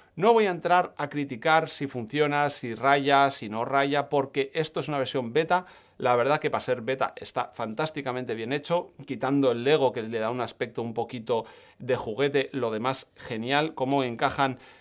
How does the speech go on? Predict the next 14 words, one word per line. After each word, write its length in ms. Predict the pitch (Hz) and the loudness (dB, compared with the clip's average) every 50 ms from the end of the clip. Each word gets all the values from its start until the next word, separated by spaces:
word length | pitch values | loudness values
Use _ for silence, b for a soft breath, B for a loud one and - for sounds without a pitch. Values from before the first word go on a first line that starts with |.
| B - | B -10
los 380 | 120 127 131 127 127 123 - | -2 2 4 4 4 2 0
portanegativos 1080 | - - 127 123 120 - 117 110 113 110 107 107 104 - 127 135 139 131 127 131 127 - | -2 -2 0 0 0 -2 -4 -4 -4 -4 -6 -6 -6 -4 -2 -2 0 0 0 -2 -2 -4
y 60 | 120 113 | -6 0
tal, 280 | 131 127 131 135 135 - | 2 2 2 2 0 -4
es 260 | 123 123 120 - - _ - | -8 -8 -8 -10 -14 _ -14
bestial. 540 | 135 117 117 110 - - 147 147 156 151 - - - | -6 -4 -4 -4 -2 0 0 0 0 -2 -8 -10 -2
Ha 160 | - 151 165 160 | 0 0 2 2
cambiado 420 | - 143 131 131 139 160 165 156 | 2 2 2 2 2 2 2 2
el 60 | 135 | 0
sistema 420 | - 135 120 - 165 160 151 139 - | -2 -6 -6 -4 -2 0 0 0 0
para 280 | 123 117 113 110 110 | 2 2 2 2 0
la 40 | 113 | 0
nueva 200 | 123 135 139 135 | 0 2 2 2
versión, 400 | 127 123 - - 175 175 170 | 2 0 -2 0 0 0 0